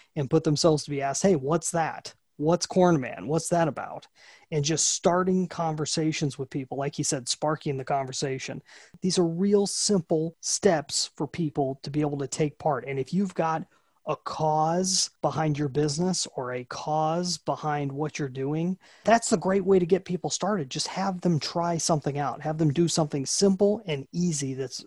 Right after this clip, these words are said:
uh, for them to do. Another thing he mentioned is while writing the book, having issues, you know, back and forth with his wife as <laughs> they were putting together the, the story and everything. And that plays to any partnership issues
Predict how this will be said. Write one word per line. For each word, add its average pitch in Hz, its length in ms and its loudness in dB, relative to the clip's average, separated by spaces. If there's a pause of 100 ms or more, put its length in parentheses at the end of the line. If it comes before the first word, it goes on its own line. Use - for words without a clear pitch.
uh, 139 140 -6
for 156 180 2
them 139 160 -2
to 135 100 -4
do. 135 280 -6 (480)
Another 247 240 8
thing 240 180 6
he 202 140 8
mentioned 190 600 6
is 151 400 2 (220)
while 151 240 2
writing 185 380 4
the 143 80 4
book, 127 340 -4 (280)
having 165 380 4
issues, 165 680 2 (320)
you 160 80 4
know, 147 100 2
back 160 260 0
and 160 80 -2
forth 156 240 2
with 160 120 0
his 165 160 -2
wife 226 480 0
as 143 160 0
<laughs> - 0 -
they 156 160 4
were 190 140 10
putting 190 300 6
together 180 340 6
the, 160 280 2
the 165 80 -4
story 233 420 4
and 131 80 -4
everything. - 400 -6 (540)
And 165 380 4 (240)
that 190 240 0
plays 226 260 0
to - 180 -4
any 190 220 6
partnership 139 640 -4
issues - 540 -6